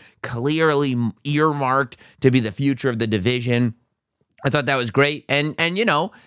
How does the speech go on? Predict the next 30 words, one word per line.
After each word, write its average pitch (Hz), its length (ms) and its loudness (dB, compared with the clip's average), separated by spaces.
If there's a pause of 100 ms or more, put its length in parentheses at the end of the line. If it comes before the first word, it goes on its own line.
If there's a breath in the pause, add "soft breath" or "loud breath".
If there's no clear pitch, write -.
(220 soft breath)
I 170 140 0
thought 180 320 -2
that, 156 300 -2
that 131 320 0
going 190 320 0
in 175 80 -2
a 151 40 -2
different 151 360 -2
direction 131 420 0
with 107 140 2
Apollo 110 400 2
Crews 101 520 -2
and 120 140 2
making 123 300 -2
him 113 240 0
darker, 107 520 -2 (600 soft breath)
I 160 80 -2
think 214 120 0
is 208 80 0
a 170 60 0
good 143 260 2
thing 147 380 -2 (220)
for 117 160 2
Apollo. 101 600 -2
You 113 140 0
know, 104 180 0
adding 147 380 0
some, 123 400 0 (160 loud breath)
y-, 180 320 -4
mysticism 175 1080 0